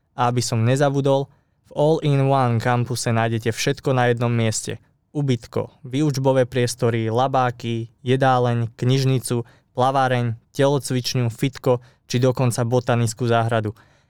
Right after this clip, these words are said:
Viac info o materiálovo-technologickej fakulte si môžete nájsť na W W W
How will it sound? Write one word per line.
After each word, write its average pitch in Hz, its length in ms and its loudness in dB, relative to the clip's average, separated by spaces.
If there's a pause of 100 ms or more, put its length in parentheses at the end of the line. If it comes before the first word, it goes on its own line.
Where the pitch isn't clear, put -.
(120)
Viac 120 320 0
info 156 400 2
o 127 160 -2
materiálovo-technologickej 127 1500 0
fakulte 127 640 -2 (240)
si - 160 -4
môžete 131 480 0
nájsť 123 320 0
na 113 320 0
W 123 240 0
W 120 160 0
W 113 80 0